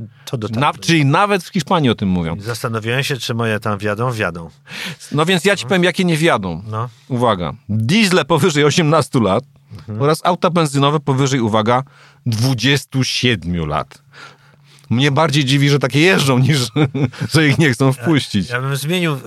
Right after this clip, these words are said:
Speaker 1: w-, t-, granicę tego wjadą, nie wjadą, żeby to g-, niemiecka granica, czy polsko-niemiecka granica była takim, <clears throat> takim sitem, że, przez które takie auta nie mogą przejeżdżać, bo to chyba stamtąd wszystko się pcha.
Speaker 2: No,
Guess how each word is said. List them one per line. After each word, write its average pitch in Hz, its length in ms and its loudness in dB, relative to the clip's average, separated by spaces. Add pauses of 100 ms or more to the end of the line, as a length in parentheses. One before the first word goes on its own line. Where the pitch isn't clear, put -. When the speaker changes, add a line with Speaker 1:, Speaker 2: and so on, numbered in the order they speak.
(240)
Speaker 1:
w-, 110 320 -12 (220)
t-, 110 100 -14 (480)
granicę 135 480 -2
tego 104 420 -2 (140)
wjadą, 110 400 -2
nie 110 140 -2
wjadą, 110 320 -2
żeby 113 280 -6
to 120 280 -4 (400)
g-, 127 200 -6
niemiecka 127 360 -4
granica, 156 440 0
czy - 140 -6
polsko-niemiecka 117 600 -2
granica 101 380 -2
była 101 220 0
takim, 101 440 -8 (680)
<clears throat> 117 680 0
takim 120 300 -4
sitem, 110 420 -2
że, 104 240 -4 (140)
przez - 220 -6
które 110 200 -2
takie 104 200 -4
auta 107 180 -2
nie 101 120 -4
mogą 98 200 -4
przejeżdżać, 90 520 -6
bo 90 100 -12
to 104 120 -10
chyba 117 200 -6
stamtąd 113 400 -4
wszystko - 300 -10
się - 120 -12
pcha. 151 120 -12
Speaker 2:
No, 165 120 -2